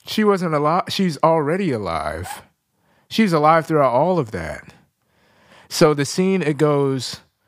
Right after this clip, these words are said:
they start the mission, you know, and they go find her, and then they go find, uh, the guy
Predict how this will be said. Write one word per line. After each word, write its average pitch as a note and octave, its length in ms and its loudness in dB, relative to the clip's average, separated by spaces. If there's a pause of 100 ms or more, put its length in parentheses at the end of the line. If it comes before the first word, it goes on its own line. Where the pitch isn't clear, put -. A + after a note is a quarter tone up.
(960)
they B2 160 0
start E3+ 360 2
the D#3 100 -2
mission, G2 520 -4 (600)
you G#2+ 160 -6
know, G2 460 -2
and A2 140 -6
they G2+ 100 -2
go A2+ 220 0
find A2+ 400 -4
her, F2+ 380 -6 (340)
and A2+ 80 -12
then F2 100 -8
they F2+ 120 -6
go G2 240 -4
find, G2 680 -6 (480)
uh, E2+ 480 -4 (380)
the G#2+ 100 -8
guy E2+ 600 -6